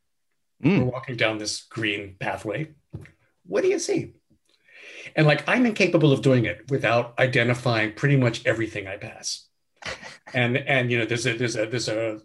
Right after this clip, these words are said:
Speaker 2: a track running in the background for me. It's like, "Oh yeah, you know, here's a, here's a hazelnut and it's in, in this family and this is the thing it can be used for. And here's some tradition around it.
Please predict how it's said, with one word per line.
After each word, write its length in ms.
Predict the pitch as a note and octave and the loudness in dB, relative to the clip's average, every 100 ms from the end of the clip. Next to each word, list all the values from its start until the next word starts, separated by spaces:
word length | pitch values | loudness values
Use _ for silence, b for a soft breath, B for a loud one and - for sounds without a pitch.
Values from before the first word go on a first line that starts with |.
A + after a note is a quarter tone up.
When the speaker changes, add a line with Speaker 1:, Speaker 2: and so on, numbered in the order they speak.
| - | -4
Speaker 2:
a 80 | C3 | -2
track 380 | - D#3+ C#3 C3 | 2 0 0 -2
running 280 | A2 G2+ G#2 | -2 -2 -6
in 100 | A2 | -2
the 60 | |
background 500 | B2+ C3 C3 A#2 A2+ | 0 0 0 -4 -4
for 100 | A2+ | -4
me. 300 | A#2+ D3 C#3+ | 0 2 4
It's 100 | B2+ | 2
like, 140 | A2 A2 | -2 -2
"Oh 80 | C#3 | 0
yeah, 200 | A#2+ A2+ | 2 2
you 180 | G#2+ | 0
know, 80 | G#2+ | -4
here's 180 | G#2+ A#2 | -6 -8
a, 60 | A2 B B B | -10 B B B
here's 200 | C#3 B2+ | -4 -4
a 40 | |
hazelnut 640 | G#2 C3 C#3+ C#3+ C3 C3 C3+ | -2 0 2 4 4 2 -2
and 180 | B2 G#2+ | -6 -6
it's 220 | G#2+ - | -8 -10
in, 140 | B2 | -10
in 180 | B2+ A#2 | -10 -4
this 220 | D3 D3 | -2 -2
family 540 | - C#3 C#3 B2+ B2+ A2 | 0 0 2 0 0 -2
and 100 | A2 | -6
this 160 | A#2+ | -8
is 100 | A#2+ | -8
the 80 | A2+ | -10
thing 220 | A2+ A2 | -8 -8
it 100 | G#2+ | -8
can 120 | - | -12
be 60 | G#2+ | -16
used 420 | A2 B2+ D3 D3 | -12 -6 -6 -6
for. 200 | - C#3 | -6 -4
And 140 | A#2 A2 | -4 -4
here's 200 | B2+ - | -6 -8
some 100 | G#2 | -14
tradition 540 | - A2+ C3+ C3+ C3+ | -20 -14 -12 -10 -8
around 400 | B2+ B2+ B2+ B2+ | -6 -4 -4 -4
it. 120 | B2+ | -8